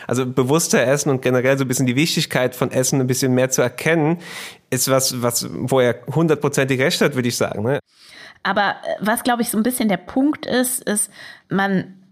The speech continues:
Speaker 2: sollte irgendwie Wünsche ernst nehmen, sagst du ja auch. Äh, es geht so ein bisschen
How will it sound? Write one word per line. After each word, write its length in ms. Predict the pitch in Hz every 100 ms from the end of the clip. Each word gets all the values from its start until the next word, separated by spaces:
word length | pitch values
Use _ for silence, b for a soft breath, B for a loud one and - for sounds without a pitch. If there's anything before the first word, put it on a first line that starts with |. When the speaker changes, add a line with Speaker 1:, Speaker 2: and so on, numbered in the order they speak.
| _ _ -
Speaker 2:
sollte 460 | 190 202 220 240 214
irgendwie 500 | 196 196 196 196 185
Wünsche 440 | 202 262 277 - -
ernst 440 | 226 254 269 -
nehmen, 260 | 262 262 254
sagst 260 | 233 -
du 40 | 226
ja 460 | 226 214 - 202
auch. 280 | 202 208 -
Äh, 300 | - 190 185
es 160 | 113 -
geht 220 | 196 190
so 80 | 180
ein 60 |
bisschen 420 | 180 175 185 185